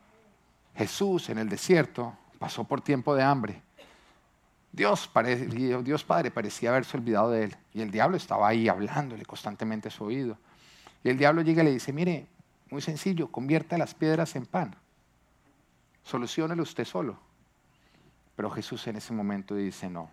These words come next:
no solamente de pan vivirá el hombre, sino de toda palabra que sale de la boca de Dios". En otras palabras, yo no voy a depender de mi capacidad, sino que voy a depender de Dios. Lo segundo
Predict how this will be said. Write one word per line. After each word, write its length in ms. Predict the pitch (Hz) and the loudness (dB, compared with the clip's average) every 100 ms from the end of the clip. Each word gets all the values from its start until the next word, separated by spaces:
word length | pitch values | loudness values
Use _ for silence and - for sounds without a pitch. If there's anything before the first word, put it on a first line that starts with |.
| _ - | _ -14
no 100 | 98 | -10
solamente 500 | - 113 117 107 107 | -4 -2 -2 -4 -6
de 40 | |
pan 260 | - 117 117 | 2 2 2
vivirá 240 | 107 95 | 0 0
el 80 | 107 | 0
hombre, 200 | 113 113 | 0 -4
sino 260 | - 104 | -6 -6
de 100 | 98 | -4
toda 440 | 98 - 151 151 165 | -6 -6 -4 -2 0
palabra 340 | 151 139 107 | 2 4 2
que 80 | - | -4
sale 240 | - 98 | -8 -4
de 40 | 107 | -4
la 60 | |
boca 200 | 101 - | -2 -2
de 80 | 107 | 0
Dios". 200 | 107 92 - - - | -2 -6 -12 -18 -4
En 100 | 127 | 0
otras 220 | 143 160 | 2 2
palabras, 540 | - 143 135 117 117 98 | 4 8 8 6 2 0
yo 260 | 98 139 | 0 2
no 120 | 160 175 | 4 6
voy 160 | 175 | 8
a 60 | 160 | 8
depender 580 | 151 - 110 107 117 107 | 8 4 0 2 2 2
de 80 | |
mi 100 | 113 | -2
capacidad, 760 | 104 104 101 95 113 123 143 156 - - - - | 0 2 2 -2 -2 4 4 2 -4 -20 -20 -20
sino 320 | - 123 110 | -6 -4 -2
que 80 | - | -2
voy 180 | 101 110 | 0 4
a 60 | |
depender 460 | 123 123 110 113 104 | 4 2 -2 0 0
de 160 | 90 92 | -2 -4
Dios. 400 | 95 - - - _ _ _ - - - - - | -6 -10 -18 -20 _ _ _ -20 -20 -20 -10 0
Lo 140 | 131 | 0
segundo 640 | - 139 233 190 139 156 | 2 2 4 4 4 2